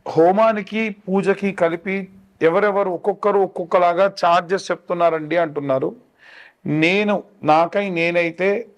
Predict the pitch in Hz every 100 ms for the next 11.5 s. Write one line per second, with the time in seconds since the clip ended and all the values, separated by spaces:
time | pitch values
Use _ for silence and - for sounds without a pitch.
0 | 165 165 160 165 156 190 - _ _ _
1 | _ _ - 147 175 170 170 180 202 196
2 | 190 190 180 214 - 190 175 170 180 175
3 | 170 170 160 160 202 165 - - _ -
4 | 202 208 202 190 180 180 180 165 160 165
5 | 196 202 180 170 175 175 180 - 160 147
6 | - 233 247 _ 147 147 147 190 233 -
7 | - - - _ _ _ _ _ _ _
8 | 156 170 180 190 175 185 214 233 - -
9 | 165 190 196 190 220 220 165 165 170 170
10 | 170 180 - 139 165 185 196 175 170 190
11 | 208 - 143 127